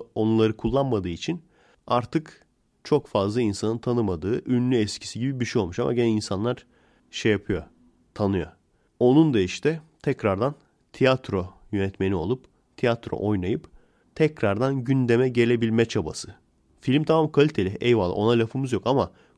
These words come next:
konu bu. Bana ne? Yani tekrardan gündeme gelmişsin, gelmemişsin. Zaten zenginin önde gidesin ya, gidenisin. Al o parayla, bir şöyle şey yap. Eti, eti tokatla, ondan sonra şöyle yukarıdan bir tuz ekiyormuş gibi yap.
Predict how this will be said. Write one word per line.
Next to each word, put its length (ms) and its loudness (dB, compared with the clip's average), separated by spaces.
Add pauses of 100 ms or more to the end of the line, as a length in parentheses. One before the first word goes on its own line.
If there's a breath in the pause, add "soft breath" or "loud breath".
(120)
konu 280 4
bu. 180 0 (460)
Bana 220 2
ne? 160 -4 (500)
Yani 280 6
tekrardan 540 2
gündeme 340 2
gelmişsin, 420 0
gelmemişsin. 520 -2 (280 loud breath)
Zaten 320 -2
zenginin 500 2
önde 280 4
gidesin 360 -2
ya, 260 -14
gidenisin. 720 -6 (400)
Al 140 8
o 120 6
parayla, 540 0 (480)
bir 80 0
şöyle 240 6
şey 220 4
yap. 200 0 (460)
Eti, 260 6 (180)
eti 280 0
tokatla, 500 2
ondan 300 2
sonra 240 -2
şöyle 280 0
yukarıdan 500 0
bir 40 -6
tuz 300 -6
ekiyormuş 440 -4
gibi 200 -6
yap. 220 -2